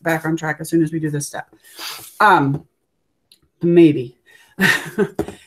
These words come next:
So what you're looking at is a board with, um,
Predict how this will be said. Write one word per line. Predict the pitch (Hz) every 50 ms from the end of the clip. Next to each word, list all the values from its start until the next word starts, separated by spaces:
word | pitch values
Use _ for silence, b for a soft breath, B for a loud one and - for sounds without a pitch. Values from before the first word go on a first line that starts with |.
| B B
So | _ - 262 247
what | 269 -
you're | 269 269
looking | 269 285 285 320 302 285
at | 254 233 226 - -
is | 208 220 214 208 208 - -
a | 208 202 196
board | 185 214 262 277 254 226 208 202 196 190 196 190 190 180 - -
with, | 185 190 208 196 190 185 180 185 185 220 294 285 - - - - - _ _ _ _ _ _ _ _ -
um, | 196 185 180 170 165 165 165 160 160 160